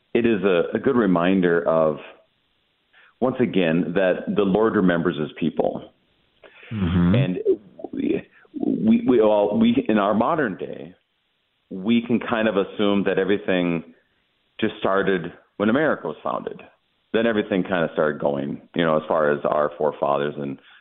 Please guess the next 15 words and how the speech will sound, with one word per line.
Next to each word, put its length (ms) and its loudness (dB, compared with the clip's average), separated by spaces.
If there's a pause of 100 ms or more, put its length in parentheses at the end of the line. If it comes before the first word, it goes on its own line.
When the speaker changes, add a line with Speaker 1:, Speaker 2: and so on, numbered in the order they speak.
(120)
Speaker 1:
foremothers 540 0
who 60 -6
came 200 -4 (180)
to 60 0
America. 560 2 (640)
Or 140 4
we 100 6
might 220 2
think 160 -4
as 80 -2
Lutherans 460 0
that 140 0
everything 340 0
kind 160 0
of 60 -4